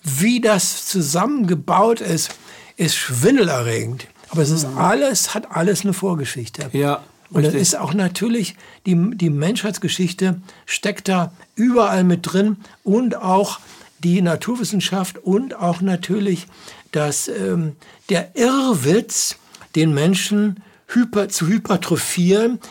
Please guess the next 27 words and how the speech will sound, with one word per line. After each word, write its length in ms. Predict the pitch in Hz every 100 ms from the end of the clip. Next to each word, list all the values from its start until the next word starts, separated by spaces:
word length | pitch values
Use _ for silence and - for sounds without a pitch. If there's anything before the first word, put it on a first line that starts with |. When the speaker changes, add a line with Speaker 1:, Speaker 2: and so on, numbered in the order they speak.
| -
Speaker 1:
ihn 160 | 196
zu 180 | 190 185
einem 460 | - 170 165 160 143 - - -
Monster, 760 | 135 147 220 302 - - 147 175
einem 240 | 151 151
transhumanistischen 960 | - 202 202 196 185 156 170 151 147 143
Monster 520 | 165 240 - - 120
zu 160 | -
machen, 240 | 143 143 175
einem 160 | 139
Cyborg, 840 | - - 190 208 147 147 226 302 - - - - - - - -
und 100 | 143
der 100 | 147
letztendlich 840 | 147 175 226 160 185 202 208 185 - _ _ _ _ _ _ - - - 180
die 100 | 117
Grenze 480 | 131 196 311 180 180
zwischen 320 | 147 - 165
Innen 180 | 208 208
und 120 | 165
Außen 360 | - 233 185 175
vollkommen, 760 | - 254 - 220 208 208 180 - - - -
äh, 200 | 160 - -
eliminiert. 1000 | 170 180 180 190 220 247 151 131 - - -
Das 160 | 127 -
heißt, 400 | 175 156 - - -
der 300 | 156 143 123 - -
Roboter 760 | 131 - 220 - 120 151 220